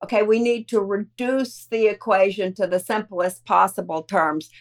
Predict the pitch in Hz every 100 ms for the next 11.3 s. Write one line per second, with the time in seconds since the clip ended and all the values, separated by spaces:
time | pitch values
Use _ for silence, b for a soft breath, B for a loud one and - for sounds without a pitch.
0 | b 254 - 294 262 247 220 214 226 196
1 | - 190 - - - 233 247 262 240 202
2 | 180 175 170 165 165 156 151 160 160 156
3 | 156 b b - 240 - 214 233 226 214
4 | 185 185 170 185 175 170 - 123 131 87
5 | - - - _ _ _ 185 202 202 202
6 | - 214 220 208 - 254 - - - 359
7 | 466 508 453 440 - 330 302 302 254 254
8 | 240 240 240 247 240 220 202 202 - _
9 | _ - 277 320 311 294 254 233 226 202
10 | 196 - 196 - 180 165 160 180 175 -
11 | 180 190